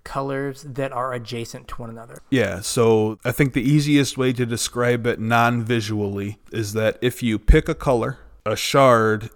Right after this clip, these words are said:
Speaker 2: is that color and its two neighbors.
Speaker 1: Yes.
Speaker 2: So it's that color and its two allies.
Speaker 1: So we have Bant,
Speaker 2: Yep.
Speaker 1: which is white, green, and blue.
Speaker 2: Yep.
Speaker 1: So if you think about white,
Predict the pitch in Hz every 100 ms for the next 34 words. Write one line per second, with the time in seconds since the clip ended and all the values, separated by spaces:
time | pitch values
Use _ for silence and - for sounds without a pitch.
0 | _ 113 117 110 113 110 107 - - _
1 | - 101 127 131 - 127 123 120 95 107
2 | 104 - - 107 95 92 58 - - -
3 | _ 123 - - - 107 104 117 131 -
4 | 123 120 110 104 101 - 123 90 98 80
5 | 71 110 - - _ - - 131 127 120
6 | 117 123 123 120 120 - 117 - _ -
7 | 117 127 - - - 131 - - - -
8 | 120 127 113 110 123 139 156 - - _
9 | - 131 127 123 120 135 127 120 113 107
10 | 113 - - 135 - - - - - 127
11 | 123 131 131 127 120 127 143 147 139 139
12 | - -